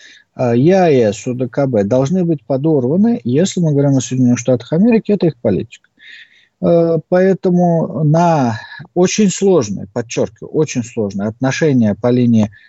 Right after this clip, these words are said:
Россия-Турция, Россия-Иран, Иран-Турция, да, вот этот треугольничек исторический, о, и так непростые отношения, да, на них еще накладывается давление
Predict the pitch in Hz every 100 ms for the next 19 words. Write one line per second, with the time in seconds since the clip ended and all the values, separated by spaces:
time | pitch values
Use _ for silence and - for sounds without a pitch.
0 | _ - 127 139 - 143 110 127 107 -
1 | - 98 120 113 110 101 107 110 92 -
2 | 98 107 90 90 - - 233 - 104 104
3 | 165 110 98 - 117 120 117 90 - -
4 | _ _ _ _ 107 - 120 113 - -
5 | - - _ _ _ _ _ _ - 160
6 | 73 78 147 156 202 - 131 123 113 104
7 | 87 92 92 98 92 104 - _ _ _
8 | 117 160 156 - 117 127 147 214 170 151
9 | 143 131 139 165 170 143 - 123 127 147
10 | 170 156 113 98 -